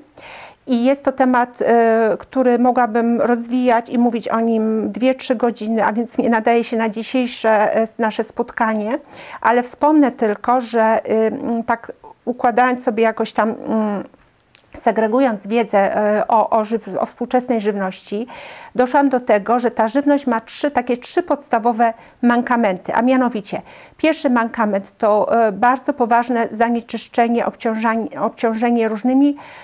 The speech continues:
e, szkodliwymi substancjami chemicznymi.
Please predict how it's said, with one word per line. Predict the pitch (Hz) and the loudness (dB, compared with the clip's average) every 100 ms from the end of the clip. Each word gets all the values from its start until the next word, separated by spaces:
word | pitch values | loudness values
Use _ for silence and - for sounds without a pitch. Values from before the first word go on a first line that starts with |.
| - - | -20 -4
e, | - 240 226 220 | 2 4 4 2
szkodliwymi | - 247 240 247 269 269 | -2 -2 0 2 2 2
substancjami | 226 - 226 226 247 240 240 | -4 -6 -4 -2 -2 0 0
chemicznymi. | 254 247 247 - 214 190 196 | 2 2 2 -2 -4 -4 -6